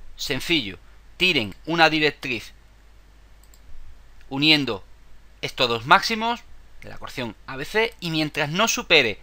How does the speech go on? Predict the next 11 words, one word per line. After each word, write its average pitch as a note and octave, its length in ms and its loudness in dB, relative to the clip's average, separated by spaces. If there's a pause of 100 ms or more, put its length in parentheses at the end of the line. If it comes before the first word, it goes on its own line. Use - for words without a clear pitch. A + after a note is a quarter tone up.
(120)
ese G#3+ 200 -2
nivel, G#3+ 340 4 (200)
el D3+ 120 -4
inversor D#3 340 -2
de G#3 80 2
medio G#3+ 200 0
plazo G#3+ 400 0
que F#3 100 -2
no G3 100 4
haga G#3 120 2
nada. C3+ 300 0